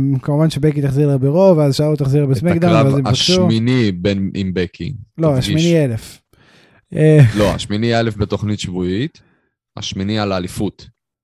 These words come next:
Speaker 1: לא, זה לא אליפות,
Speaker 2: אני,
Speaker 1: זה
Speaker 2: אל תשכח, אל
Speaker 1: זה לא
Speaker 2: תשכח
Speaker 1: אליפות.
Speaker 2: ש-, אה, זה לא?
Speaker 1: זה קרב בין אלופות, יא סטלן.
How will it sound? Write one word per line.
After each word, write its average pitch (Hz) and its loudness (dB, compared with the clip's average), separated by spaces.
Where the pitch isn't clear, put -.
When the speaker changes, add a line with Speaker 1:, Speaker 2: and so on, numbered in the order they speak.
Speaker 1:
לא, 202 6
זה 151 4
לא 208 0
אליפות, 139 -4
Speaker 2:
אני, 95 -4
Speaker 1:
זה 123 -4
Speaker 2:
אל 117 -2
תשכח, 139 -2
אל 160 -2
Speaker 1:
זה 147 4
לא 147 6
Speaker 2:
תשכח 247 4
Speaker 1:
אליפות. 233 6
Speaker 2:
ש-, - 2
אה, 135 2
זה 101 -2
לא? 135 -2
Speaker 1:
זה 147 -4
קרב 208 0
בין 247 4
אלופות, 208 0
יא 135 -2
סטלן. 143 -4